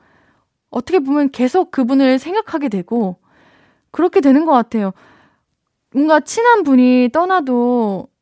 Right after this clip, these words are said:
슬프기는 하지만 그래도 나름의 서로 교류하고 감정을 쌓던 분인데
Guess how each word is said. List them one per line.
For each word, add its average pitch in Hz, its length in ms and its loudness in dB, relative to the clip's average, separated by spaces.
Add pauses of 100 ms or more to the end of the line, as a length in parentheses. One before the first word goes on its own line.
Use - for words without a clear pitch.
(120)
슬프기는 349 640 -2
하지만 226 640 -2 (400)
그래도 269 360 -2
나름의 277 840 0 (120)
서로 370 280 0
교류하고 254 680 2
감정을 254 600 0
쌓던 359 480 -2
분인데 214 500 -2